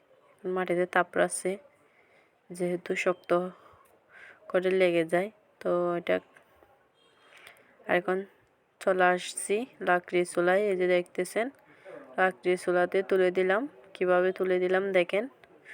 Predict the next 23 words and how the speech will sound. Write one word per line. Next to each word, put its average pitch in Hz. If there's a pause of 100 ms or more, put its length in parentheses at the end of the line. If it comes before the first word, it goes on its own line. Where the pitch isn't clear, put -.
(340)
তো -
এটাতে 202
কিন্তু 202 (160)
বাপ 190 (100)
বের, 180 (440)
বের 180
হয়ে 190
যাবে 190 (160)
মনে 190
করছিলাম, 202 (220)
তো 180 (1120)
এখন 185
দেখতেছি 196
এখনও 190
বের 185 (140)
হয় 196
নাই, 185 (380)
তার 185
জন্য 180
এটা 175
দিয়ে 190
বসাই 185
দিছি। 185